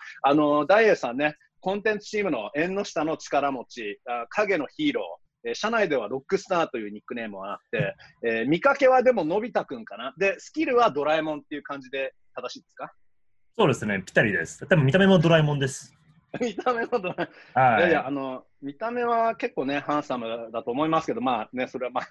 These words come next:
Speaker 2: ドラえもんハンサムじゃないですか。
Speaker 1: あの、僕が言って、
Speaker 2: はい。
Speaker 1: ドラえもんハンサムですね、確かにね。
Speaker 2: はい。
Speaker 1: あの、まあ、先週がウィザーズ、えー、日本語Twitterの一周年だったんですけど、まあ、今回ね、せっかくなので、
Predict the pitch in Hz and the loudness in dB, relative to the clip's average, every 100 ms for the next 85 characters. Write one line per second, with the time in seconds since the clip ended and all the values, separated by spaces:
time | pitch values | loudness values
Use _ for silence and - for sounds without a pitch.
0 | - - 113 123 131 147 147 131 117 101 | -14 -6 0 2 4 4 4 4 2 2
1 | 92 95 87 - 90 82 82 - 107 98 | 0 0 -4 -8 -8 -8 -10 -4 -2 2
2 | 151 170 165 165 135 98 - 120 127 131 | 2 4 2 0 -2 -6 -10 -8 -4 -6
3 | - 87 92 90 - - 156 139 151 160 | -6 -2 0 0 -4 -12 -6 0 0 2
4 | 160 156 160 202 - 220 226 233 220 208 | 2 0 0 -2 0 -2 -2 -2 2 2
5 | 220 208 196 147 131 120 127 123 131 147 | 2 2 2 2 -2 -2 -4 -6 -6 -6
6 | 143 139 156 147 120 110 117 - 175 156 | -6 -6 -8 -4 -6 -6 -12 -8 -4 -4
7 | 120 101 98 101 92 98 - 120 139 127 | -4 -8 -12 -14 -16 -16 -8 2 2 4
8 | 170 151 170 156 104 131 - - - 123 | 2 0 -2 -2 -2 -4 -8 -14 -4 -2
9 | 127 117 101 | -2 -6 -6